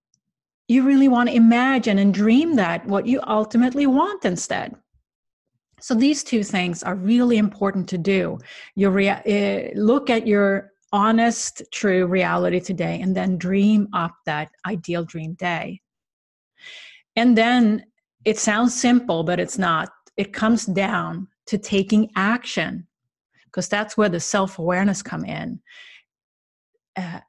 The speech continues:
act, taking action, uh, and create those steps to fill that gap between the, your reality and your dream. Because it's so easy, uh, to stay in the mind with all of this. So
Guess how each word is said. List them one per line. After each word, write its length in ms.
act, 300
taking 360
action, 680
uh, 20
and 640
create 340
those 180
steps 400
to 120
fill 260
that 240
gap 260
between 340
the, 380
your 240
reality 540
and 180
your 120
dream. 440
Because 240
it's 180
so 220
easy, 720
uh, 360
to 100
stay 580
in 320
the 80
mind 680
with 180
all 240
of 120
this. 240
So 440